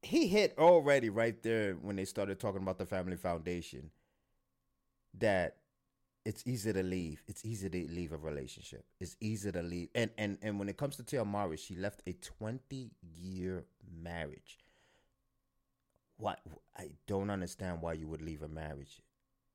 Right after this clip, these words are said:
that you were involved in for twenty years with kids. I don't understand.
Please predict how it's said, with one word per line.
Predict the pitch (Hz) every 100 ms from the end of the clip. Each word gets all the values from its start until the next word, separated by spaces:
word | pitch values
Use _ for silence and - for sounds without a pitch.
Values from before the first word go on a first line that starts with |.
| _ _ _ _ _ - _ _ _ -
that | 82 -
you |
were | 95 92
involved | 87 85 82 76
in | 73
for | 73 -
twenty | - - 92 87 -
years | 87 82 82 78 -
with | 78 73
kids. | - 80 69 - - _ _ _ _ _ _ _ _ -
I |
don't | 85 90 87
understand. | 82 76 82 78